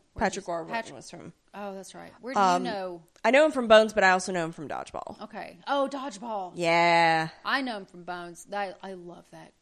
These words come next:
Speaker 1: Squintern
Speaker 2: Yeah.
Speaker 1: so much. Uh, this is kind
Speaker 2: 'Cause
Speaker 1: of
Speaker 2: I still watched it then.
Speaker 1: kind of wish any other Comic Cons were also bald. Yeah, I get that.
Speaker 2: I miss Enoch.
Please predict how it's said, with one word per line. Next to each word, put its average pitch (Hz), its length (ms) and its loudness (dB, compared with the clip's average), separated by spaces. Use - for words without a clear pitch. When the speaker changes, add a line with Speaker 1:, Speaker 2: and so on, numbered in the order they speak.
Speaker 1:
Squintern 165 580 -20
Speaker 2:
Yeah. 147 260 2
Speaker 1:
so 160 60 -14
much. - 320 -20
Uh, 190 260 -10
this - 140 -16
is - 100 -18
kind 240 200 -14
Speaker 2:
'Cause 240 100 0
Speaker 1:
of 233 60 10
Speaker 2:
I 254 60 8
still 220 200 2
watched 180 300 2
it 170 100 -8
then. 165 280 -8
Speaker 1:
kind 240 220 -10
of 220 80 -14
wish 233 300 -10
any 233 280 -12
other 220 180 -10
Comic 208 380 -14
Cons 180 360 -14
were 180 120 -12
also 170 440 -12
bald. 143 600 -12
Yeah, 165 500 -14
I 170 60 -20
get 151 240 -20
that. - 200 -20
Speaker 2:
I 196 80 -8
miss 165 240 -4
Enoch. 156 420 -8